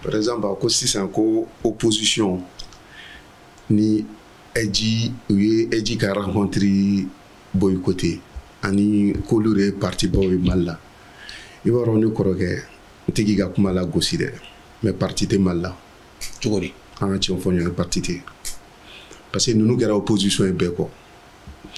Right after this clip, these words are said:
Speaker 1: u kɛra majorité ye bɛɛ kɔ, au juste u bɛ mun yɛrɛ de fɛ? Ne tɛ kuma ko n bɛ ka transition défend, n tɛ ka kuma ko n bɛ ka mɔgɔ défend,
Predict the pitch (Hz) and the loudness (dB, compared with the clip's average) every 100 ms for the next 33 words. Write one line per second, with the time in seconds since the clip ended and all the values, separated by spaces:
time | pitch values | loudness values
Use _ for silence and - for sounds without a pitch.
0 | - - - - 95 113 110 117 113 110 | -14 -14 -4 -2 0 0 0 0 2 2
1 | 104 110 87 95 - 82 - - - - | 2 2 2 0 0 -6 -8 -18 -20 -20
2 | - - - - - - 107 98 120 113 | -20 -20 -12 -12 -4 0 2 2 0 2
3 | 104 110 104 98 95 90 87 - - - | 2 2 2 2 2 0 -2 -6 -10 -18
4 | - - - - - - 110 107 107 104 | -14 -14 -14 -16 -10 0 2 2 2 2
5 | - 101 104 101 90 90 - 95 101 101 | 4 4 4 4 0 -4 -4 -2 0 0
6 | - 104 92 101 107 - - - 104 98 | 0 0 2 0 0 -4 -4 -2 0 0
7 | - 95 98 101 95 90 92 90 95 90 | 0 0 2 2 2 0 0 0 -2 -2
8 | 95 | -6